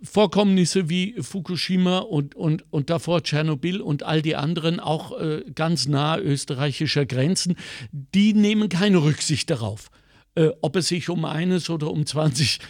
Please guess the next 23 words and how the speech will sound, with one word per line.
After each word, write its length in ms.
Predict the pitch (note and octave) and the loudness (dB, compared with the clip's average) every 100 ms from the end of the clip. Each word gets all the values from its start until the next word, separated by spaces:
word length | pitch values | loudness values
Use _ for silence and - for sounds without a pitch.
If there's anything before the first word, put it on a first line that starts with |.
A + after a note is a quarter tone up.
| - | -4
Kraftwerke 640 | D#3+ C#3+ D#3+ D3+ C#3+ C#3+ - _ - | -2 -2 0 -2 -2 -6 -10 _ -8
handelt. 520 | A#2 C#3+ C#3 F3+ - - - | 0 2 2 0 -2 -10 -12
Die, 360 | C#3 D#3+ F3+ G3 | -2 0 0 -2
äh, 340 | F3 D#3+ - | -2 -2 -4
setzen 520 | C#3+ C#3 E3 - E3+ | -4 -2 -2 -2 0
uns 180 | D#3 D3+ | 0 0
alle 220 | C#3+ C#3+ | 0 0
unglaublichen 680 | F#3 D#3 D#3+ D#3 D#3 C#3+ C3+ | 2 0 2 -2 -2 -2 0
Gefahren 540 | C3 - D3 E3+ D3+ B2 - _ | -2 -2 -2 0 0 -2 -8 _
aus. 280 | A#2 A#2+ - | -4 -4 -2
Aber 200 | - - - | -2 -2 -2
ich, 220 | E4 E4 | -6 -4
ich 160 | D#3 | 2
will 180 | G#3+ A3+ | 4 6
jetzt 260 | F#3+ - E3 | 4 2 2
nicht 220 | G#3 - | 2 2
diese 240 | F#3+ E3+ | 0 0
Diskussion 640 | D3+ E3 - F3 - E3+ D#3 - _ _ _ - | -2 -4 -4 -6 -2 0 0 -6 _ _ _ 0
ideologisieren. 960 | F#3 F3+ F3 E3+ D3+ D#3+ C3 G#3 G3+ | 2 4 4 4 2 0 2 2 4
Mir 140 | E3 E3 | 4 0
bleibt 460 | E3+ E3 G3+ - | 0 0 -2 -4
eigentlich 520 | F3 F#3+ G3 E3+ D#3 - | -2 -2 -2 -2 -2 2
nur, 220 | F3 | 4